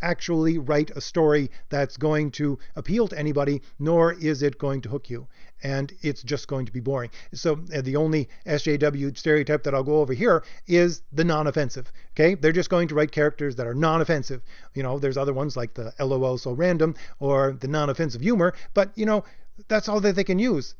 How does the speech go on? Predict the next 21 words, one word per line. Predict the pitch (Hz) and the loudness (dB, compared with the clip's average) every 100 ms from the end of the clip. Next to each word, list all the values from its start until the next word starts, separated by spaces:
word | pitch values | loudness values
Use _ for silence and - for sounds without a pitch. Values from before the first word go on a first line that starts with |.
| - - | -12 0
And | 175 175 | 0 2
since | 202 196 - | 2 2 2
those | 185 175 | 0 2
things | 190 185 156 - - | 2 0 -2 -8 -4
are | 143 | -2
boring, | 123 107 254 302 165 156 180 - - - - | -2 2 6 6 6 2 -2 -8 -18 -14 -4
again, | 180 165 180 170 180 - | 0 4 4 4 0 -2
and | 165 160 | 0 2
they | 147 | 2
can | 175 165 | 4 2
only | 170 165 | 2 2
use | 156 156 | 2 2
the | 135 | 0
same | 151 160 | -2 0
one | 160 151 | 2 2
over | 151 135 139 | 2 2 0
and | 139 | 2
over | 143 127 | 0 0
and | 131 | 2
over | 214 285 196 | 2 4 4
again, | 160 156 151 151 | 2 2 0 -2